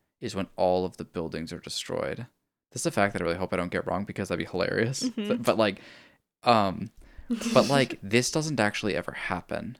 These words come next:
Speaker 1: because what happens is the human being recognizing that they've fallen behind the curve,
Speaker 2: Yeah.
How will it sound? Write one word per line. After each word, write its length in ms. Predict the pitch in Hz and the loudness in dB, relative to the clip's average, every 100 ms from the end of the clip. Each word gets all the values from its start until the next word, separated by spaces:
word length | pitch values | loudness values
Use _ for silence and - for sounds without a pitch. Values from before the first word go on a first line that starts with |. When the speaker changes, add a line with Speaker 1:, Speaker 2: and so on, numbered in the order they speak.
| _ _ _ - | _ _ _ -8
Speaker 1:
because 460 | 98 - 101 87 | -6 0 0 0
what 100 | 95 | -4
happens 600 | - - 156 156 104 95 | -6 -4 -4 -2 -4 -4
is 240 | - 92 - | -4 -4 -4
the 100 | 95 | -8
human 600 | - 127 135 120 101 92 | -4 0 2 2 -2 -2
being 560 | 104 101 90 78 - - _ _ - | -2 -2 -2 -6 -12 -16 _ _ -8
recognizing 800 | 104 107 117 107 104 101 95 92 | 0 0 0 -2 0 0 0 -4
that 160 | 92 - | -4 -4
they've 180 | 87 | -6
fallen 420 | - 101 98 98 92 | -2 0 0 0 -4
behind 380 | - 98 95 | -4 -4 -4
the 80 | - | -6
curve, 540 | - 98 87 78 - - | -6 -2 0 0 -4 -10
Speaker 2:
Yeah. 220 | 262 - | -12 -12